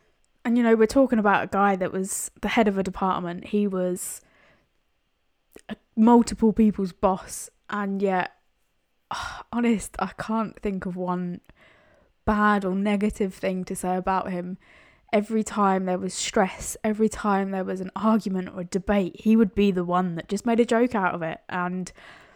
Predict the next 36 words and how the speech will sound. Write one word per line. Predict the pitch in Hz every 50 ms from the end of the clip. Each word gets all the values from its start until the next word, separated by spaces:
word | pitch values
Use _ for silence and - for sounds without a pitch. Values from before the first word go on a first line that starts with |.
| _ _ _ -
put | - - 233 - -
a |
smile | - - - 214 214 226 220
back | 208 180 - -
on | 185 180
your | 175 180
face. | - 170 165 165 175 - - - - - -
If | - 180 - 208
I | 196 196
was | 190 190 190 190
stressed | - - - - 208 214 214 226 - - - 202
out | 190 196 208 214 - -
or | - 143 151 156
crying | - - - 185 185 190 196 190 190 190 196 196 202 208 202 -
or | 160 165 170 170 170 165 - _ _ - - - _ _ _ _
whatever, | - 185 185 190 190 190 196 214 208 214
he | - - 208 208
would, | 196 196 202 202 196 - - - - - - -
you | - 208 202
know, | 196 190 196 208 220 214 220 226 - _ _ _ _ _ _
come | - - 208 208
over, | 214 214 220 214 220 214 214
slap | 208 - - - - 240 - -
me | 214
on | 208 208 202
the | 196
back | 196 196 208 202 - 196
and | 190 196
say, | - 196 190 196
"Come | 202 - - 254 240
on, | 208 214 240 247 233 - _ _ _ _ _ _ _ _ _ -
get | 247 - -
on | 226 214
with | 208 202 202
it." | 214 240 240 - - _ _ _ _ _ _ _ _ _ _ -
And | 214 220 220 208 202 214 214 214 208 208 202